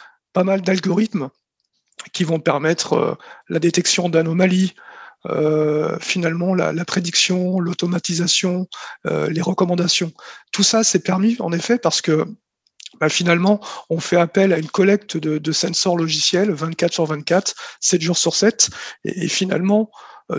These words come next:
tous les événements qui sont présents, euh, sur les baies, mais pas que, hein, également au niveau, euh, du réseau, euh, des hyperviseurs, des serveurs, et cetera. On va récupérer, euh, finalement toutes ces informations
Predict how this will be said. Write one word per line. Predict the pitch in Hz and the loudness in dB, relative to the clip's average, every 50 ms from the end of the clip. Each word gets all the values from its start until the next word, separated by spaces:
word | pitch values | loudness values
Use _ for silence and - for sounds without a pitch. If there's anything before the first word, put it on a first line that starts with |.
| - | -6
tous | - - 233 | -2 0 2
les | 208 220 202 196 | 2 2 2 2
événements | 208 185 202 196 190 185 190 214 220 - _ _ | 2 2 2 0 2 0 0 0 -2 -4 _ _
qui | - - | -8 -6
sont | - - 170 | -6 -4 -4
présents, | 160 - - 160 156 147 170 175 175 180 180 170 | -4 -2 -2 -2 -2 -2 -2 -2 -2 0 0 0
euh, | 151 143 143 143 | 0 0 0 0
sur | 160 - - - 190 185 | 0 0 2 2 2 4
les | 180 180 | 2 2
baies, | 160 170 175 208 240 - _ _ _ _ _ _ _ - | 2 2 2 2 0 -2 _ _ _ _ _ _ _ -6
mais | 156 156 | -6 -2
pas | - - 170 | 0 0 -2
que, | - - 269 | 0 0 2
hein, | 277 262 220 226 240 - | 2 2 2 0 -4 -6
également | 208 165 160 170 170 165 175 180 185 185 185 | -8 -4 0 0 0 0 0 -2 0 0 0
au | 170 156 | 0 -2
niveau, | 160 160 160 151 175 180 180 165 | -4 -4 -2 0 2 2 4 4
euh, | 156 147 139 - - - - - - | 2 0 0 -6 -12 -14 -14 -14 -8
du | 151 160 175 | -4 -2 0
réseau, | 180 175 175 180 165 143 165 180 185 185 196 190 - - - - _ _ - | 2 2 2 2 2 2 2 2 4 4 2 0 -2 -10 -20 -20 _ _ -10
euh, | - - 147 147 147 147 147 143 147 147 156 | -6 -6 -4 -2 -2 -2 -2 -2 -2 -2 -2
des | 143 165 180 175 165 | 0 0 0 0 0
hyperviseurs, | 185 - - 180 170 160 170 175 151 - 175 175 185 190 185 - - - - - _ - | -2 0 2 2 2 2 0 -2 -2 0 0 2 2 2 0 -2 -8 -16 -20 -20 _ -10
des | 143 165 175 156 | -4 0 0 2
serveurs, | - - 180 160 160 151 - 175 180 190 190 - | 4 4 2 0 0 -2 0 2 2 2 2 2
et | 170 | 0
cetera. | - - 170 - - 151 - 190 220 - - - - - _ | 0 -2 0 0 -2 2 2 2 0 0 -6 -16 -20 -14 _
On | - 175 | -6 -4
va | 156 180 | 0 0
récupérer, | 185 190 185 - - 185 165 196 180 190 196 214 208 | 0 0 0 -2 -4 -2 0 0 2 2 2 2 2
euh, | 180 160 170 185 190 - _ _ _ _ _ _ _ _ _ - - | 2 0 -2 -4 -10 -18 _ _ _ _ _ _ _ _ _ -12 -8
finalement | - - - 185 180 175 175 180 190 190 | -6 -4 -2 0 0 2 2 2 2 2
toutes | 190 - - 233 - - | 2 0 0 -2 2 2
ces | 220 196 | 2 2
informations | 202 - 202 185 175 165 160 - - 202 233 | 4 4 2 2 2 0 0 2 0 0 0